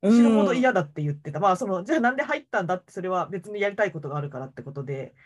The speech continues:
Speaker 1: そうそうそうそう。
Speaker 2: なんか、だから、ね、それはもちろんそういう人もい-、
Speaker 1: 確かに。
Speaker 2: いたよ。
Speaker 1: あったね。
Speaker 2: で、周りがしかもさ、入試でデッサンで入ってるってことは、標準よりできる人たちの中で、
Speaker 1: そうだね。習ってるったりするもんね、
Speaker 2: そうそうそう。
Speaker 1: なんか。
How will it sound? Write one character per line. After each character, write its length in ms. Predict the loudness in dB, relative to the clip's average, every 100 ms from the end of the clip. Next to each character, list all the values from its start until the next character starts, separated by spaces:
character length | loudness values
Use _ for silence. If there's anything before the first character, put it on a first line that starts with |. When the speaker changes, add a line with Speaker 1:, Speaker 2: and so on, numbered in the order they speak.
| _ _ _
Speaker 1:
そ 80 | 2
う 40 | 2
そ 180 | 2
う 60 | -2
そ 160 | -2 -8
う 60 |
そ 180 | -8 -12
う。 60 | -10
Speaker 2:
な 100 | -12
ん 20 | -2
か、 80 |
だ 80 | 0
か 40 | 0 _
ら、 60 | -6
ね、 100 | -4
そ 120 | -2
れ 60 | -2
は 80 | -4
も 100 | -2
ち 40 |
ろ 60 | -2
ん 40 |
そ 100 | 2
う 40 |
い 20 | 0
う 40 |
人 100 | 0
も 80 | -4
い-、 100 | -4
Speaker 1:
確 20 |
か 80 | -6
に。 80 | -6
Speaker 2:
い 40 |
た 120 | -2
よ。 80 | -2
Speaker 1:
あ 20 |
っ 40 | -2
た 60 |
ね。 60 | -2
Speaker 2:
で、 0 |
周 240 | 2 2 2
り 80 |
が 120 | 0 -2
し 80 |
か 100 | -2
も 80 | -4
さ、 100 | -4
入 240 | -4 -2 -2
試 120 | -2
で 80 | -2
デ 100 | -2
ッ 40 |
サ 340 | -6 -4 -2 -2
ン 220 | -4 -8 _ -12
で 100 | -6
入 140 | -4
っ 20 | -4
て 140 | -6
る 60 | -6
っ 40 |
て 120 | -8
こ 100 | -8
と 80 | -8
は、 60 | -8
標 340 | -10 -4 -2
準 220 | 0 -2
よ 100 | 0
り 120 | -2
で 140 | -2 -4
き 140 | -6
る 240 | -6 -6 -10
人 160 | _ -6
た 100 | -4
ち 80 | -4
の 80 | -2
中 220 | -2 4
で、 60 | 4
Speaker 1:
そ 60 |
う 20 |
だ 60 | 4
ね。 80 | 4
習 240 | 4 4
っ 60 | 2 2
て 100 | 4
る 60 | 4
っ 40 |
た 180 | 4 2
り 100 | 2
す 140 | 0
る 80 | 0
も 120 | 0
ん 20 |
ね、 40 | 2
Speaker 2:
そ 140 | 2
う 40 | 2
そ 160 | 0
う 40 | 0
そ 100 | -2
う。 40 |
Speaker 1:
な 60 |
ん 20 |
か。 80 | -4